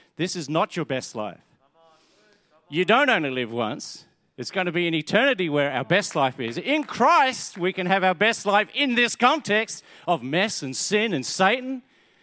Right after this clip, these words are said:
and suffering and difficulty. I'm not being too gloomy, am I? But we look forward to the return of Jesus. Okay. In fact, I've only gone three minutes, I will say this.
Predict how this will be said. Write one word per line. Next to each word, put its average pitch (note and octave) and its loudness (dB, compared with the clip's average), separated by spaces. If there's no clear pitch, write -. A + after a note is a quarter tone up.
and D3+ -4
suffering B3 2
and C#3 -8
difficulty. B3 2
I'm F#2+ -16
not G2 -12
being A#2 -10
too A#2+ -6
gloomy, C3+ -2
am A#2+ -4
I? D#3+ -8
But E3 0
we F3+ 2
look F#3 -2
forward D#3 -2
to A#2 -14
the A#2 -10
return A2+ -10
of G#2 -14
Jesus. G2+ -18
Okay. G3+ 4
In A#2+ -12
fact, - 0
I've G2+ -14
only G#2 -12
gone G#2+ -6
three A2 -10
minutes, A2 -10
I G2 -8
will A#2 -8
say F2+ -10
this. - -20